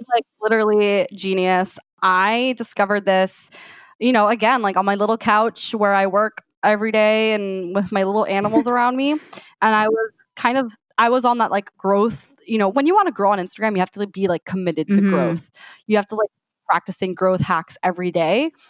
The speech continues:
Speaker 1: And I discovered this one, and it's in my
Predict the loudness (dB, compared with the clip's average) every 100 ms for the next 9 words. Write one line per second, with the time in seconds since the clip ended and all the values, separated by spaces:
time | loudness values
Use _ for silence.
0 | -8 -2 0 -2 -4 -2 0 0 0 -2
1 | 0 0 0 -4 -6 -4 0 2 2 0
2 | -2